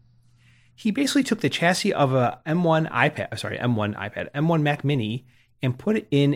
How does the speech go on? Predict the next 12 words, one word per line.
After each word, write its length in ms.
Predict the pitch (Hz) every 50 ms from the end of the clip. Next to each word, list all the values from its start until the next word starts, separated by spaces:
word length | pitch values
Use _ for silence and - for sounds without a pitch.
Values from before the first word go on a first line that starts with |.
| - -
a 540 | 135 127 123 123 120 120 120 117 120 - - -
much 420 | 120 120 156 196 196 - - -
smaller 320 | - - 190 190 180 131
form 300 | 143 - - 185 208 208
factor 240 | - 110 104 - 110
that's, 140 | 110 107 -
like, 120 | 113 -
seventy, 340 | - - - 135 139 143 139 - - - _ _ _ _ _ -
like, 180 | 113 107 104 -
thirty 160 | 147 156 160
percent 300 | 156 135 - 160 143 -
smaller. 420 | - 147 127 185 220 247 247 -